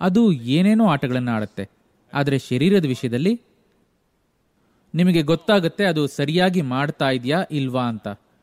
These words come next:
ಅದು ಸಹಕರಿಸ್ತಾ ಇದ್ಯಾ ಇಲ್ವಾ ಅಂತ. ಮನಸ್ಸು ಅದಕ್ಕೆ ಸ್ವಲ್ಪ ಒತ್ತಡ ತಂದ್ರೆ ಅದು ಏನೇನೋ ಆಟಗಳನ್ನ ಆಡುತ್ತೆ ನಿಮ್ ಜೊತೆ.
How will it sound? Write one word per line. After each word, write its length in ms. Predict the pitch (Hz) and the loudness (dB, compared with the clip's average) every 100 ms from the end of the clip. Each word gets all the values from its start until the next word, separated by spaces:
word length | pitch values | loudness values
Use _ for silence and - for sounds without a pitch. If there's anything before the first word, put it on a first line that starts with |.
| _ | _
ಅದು 320 | 139 143 143 - | -4 0 -2 -4
ಸಹಕರಿಸ್ತಾ 680 | - 156 160 170 151 - 131 | -2 0 0 0 -4 -2 -2
ಇದ್ಯಾ 300 | 127 127 196 - | -2 -2 -4 -2
ಇಲ್ವಾ 300 | 139 127 117 | -2 -2 -2
ಅಂತ. 260 | 110 104 95 - _ _ _ _ _ _ | -4 -8 -14 -16 _ _ _ _ _ _
ಮನಸ್ಸು 600 | 131 147 214 220 147 139 | -2 2 2 2 0 0
ಅದಕ್ಕೆ 300 | 143 151 - | -2 -4 -6
ಸ್ವಲ್ಪ 380 | 151 - 202 240 | -6 -2 -2 0
ಒತ್ತಡ 380 | 196 143 - 160 | 0 0 0 0
ತಂದ್ರೆ 600 | 139 127 147 147 - _ - | -2 -2 -2 -2 -4 _ -2
ಅದು 140 | 175 | 2
ಏನೇನೋ 640 | 185 123 135 175 226 240 | 2 0 0 2 4 4
ಆಟಗಳನ್ನ 400 | 214 190 165 160 | 2 2 0 0
ಆಡುತ್ತೆ 320 | 147 139 - 190 | 0 -2 0 -2
ನಿಮ್ 180 | 143 | 0
ಜೊತೆ. 280 | 123 - 104 | -4 -6 -10